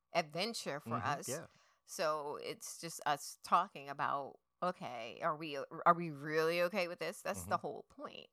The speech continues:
Speaker 2: Okay.
Speaker 1: So I just wanna know. So,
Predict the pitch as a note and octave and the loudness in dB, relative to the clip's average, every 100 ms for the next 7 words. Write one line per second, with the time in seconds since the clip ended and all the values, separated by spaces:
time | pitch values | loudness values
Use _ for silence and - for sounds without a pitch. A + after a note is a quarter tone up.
0 | D3+ - - D#2+ G1+ - _ - - F3 | -8 -6 -6 -6 -8 -14 _ -20 -8 -8
1 | E3+ - D#3 C#3 C3+ B2 - - - _ | -8 -14 -16 -14 -12 -10 -10 -10 -16 _
2 | _ _ _ _ _ _ _ - - G3+ | _ _ _ _ _ _ _ -14 -4 6
3 | F#3+ F3+ F3 E3+ D#3+ D3 C#3 A#2+ | 8 8 4 0 -4 -8 -10 -8